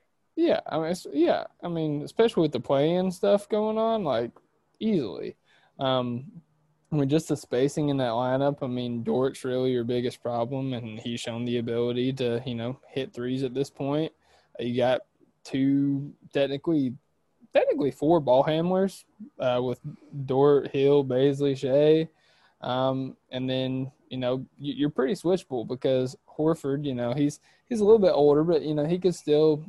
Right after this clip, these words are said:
you know, switch on the pick and roll and, you know, get a hand up in a shooter's face and kinda, uh, force him, uh, whatever way he wants to go. So, uh, I mean, it, it's a great starting lineup, and I, I just gotta say, man, like, I, I think over the years I kind of,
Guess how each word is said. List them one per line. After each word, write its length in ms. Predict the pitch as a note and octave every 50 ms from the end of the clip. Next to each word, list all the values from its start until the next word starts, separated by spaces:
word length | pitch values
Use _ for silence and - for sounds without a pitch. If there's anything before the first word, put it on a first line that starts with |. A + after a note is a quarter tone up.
| -
you 120 | - D3 C#3
know, 120 | C3+ C3+
switch 360 | C3+ - - D3 C#3+ C#3+ -
on 80 | D#3 C#3
the 60 | C3+
pick 240 | C3 - C3+ C#3 -
and 120 | C#3+ C3
roll 300 | B2 A#2+ B2 B2+ C3 C3+
and, 140 | C3+ C#3 C#3+
you 80 | C#3 B2+
know, 220 | B2 B2 C3+ C#3+ - _ _ - _ _ _ E3
get 160 | C3+ B2+ B2+
a 40 | C3
hand 280 | C3 B2+ B2+ B2+ B2+
up 160 | B2+ B2 - -
in 100 | C3 C3
a 60 | B2+
shooter's 360 | - C3+ C3 B2 C3 B2+ -
face 440 | - B2 A#2 A#2+ B2 B2+ B2+ - -
and 220 | B2 B2+ B2+ B2+
kinda, 360 | - B2+ B2 B2+ B2 B2 B2+ - _ _ _ _ _ _ _ _ _
uh, 300 | - A#2+ A#2+ A#2+ A#2+ B2
force 400 | - - C#3+ C#3 C3+ C3+ - -
him, 300 | D3 C#3 C3+ C#3 C#3 C3
uh, 200 | - C#3 C3 A#2+ A#2+
whatever 340 | B2+ C3+ C3 C3 B2+ B2 A#2+
way 220 | B2 B2+ B2+ C3
he 80 | C3 B2
wants 240 | B2 B2 B2 -
to 100 | - B2+
go. 240 | A#2 A#2 A#2+ A#2+ B2+
So, 380 | C#3 - - C3+ B2+ B2 B2 - _ _ _ _ _ _ _ -
uh, 60 | G#2+
I 140 | A#2 A2+ B2+
mean, 200 | C3+ C3 B2+ B2+ -
it, 160 | D3+ E3 - -
it's 160 | A#3+ A#3+ -
a 80 | D#3+
great 280 | C3 C3+ D3 E3+ D#3 D3
starting 320 | - - C3+ C3 B2+ A#2+
lineup, 420 | A#2+ A#2+ B2 B2 A#2+ A#2+ A#2+ A#2 - -
and 180 | B2 B2 B2
I, 160 | B2 C3+ D3+ - -
I 100 | - -
just 200 | E4+ C4+ F3+ D#3
gotta 260 | D3+ C3 C3 B2 B2
say, 280 | - - B2+ B2+ C3 C3
man, 320 | B2 B2 A#2+ B2 B2+ C3
like, 420 | B2+ A#2 A#2 A#2+ A#2 - - - _ _ _ _ _ _ _ _ _ _ _ _ - -
I, 220 | D#3 D#3 - -
I 20 | G#3
think 240 | - B3+ A3+ F3+
over 200 | E3+ F3 F3 D#3+
the 80 | C#3+ C3
years 420 | B2 A#2+ A#2+ C3+ D3+ C#3+ C3+ C3+
I 80 | C3 B2
kind 340 | B2 - - C#3 C3 C3 C3
of, 280 | B2 A#2+ A#2 B2 B2+